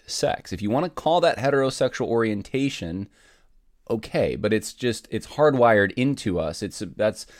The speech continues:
the created norm. Now, there's disorderedness. There are people with,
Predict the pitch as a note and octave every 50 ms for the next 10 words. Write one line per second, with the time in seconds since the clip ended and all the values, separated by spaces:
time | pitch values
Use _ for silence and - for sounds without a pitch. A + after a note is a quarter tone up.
0 | - - - - G#2+ - - - B2 A2 G#2 F#2+ F#2+ F#2 F#2 G#2 A2 B2 C3 B2
1 | F#2+ D2+ A1+ C2+ E2+ F#2+ G2 G2+ G2 F#2 - G#2 G2+ F2 - G3 G3 - - -
2 | - B2+ G#2+ G2+ F#2 E2 E2 D#2+ D#2+ D#2+ - E2+ F2+ F2+ D#2+ - A2+ - - -
3 | G#2 G#2 G2+ - F2 G#2 G2 G2 F#2+ - - - - - - - - D3+ D3+ B2
4 | C#3+ C3 B2 A#2+ A2 G#2+ A2 G2+ G2 -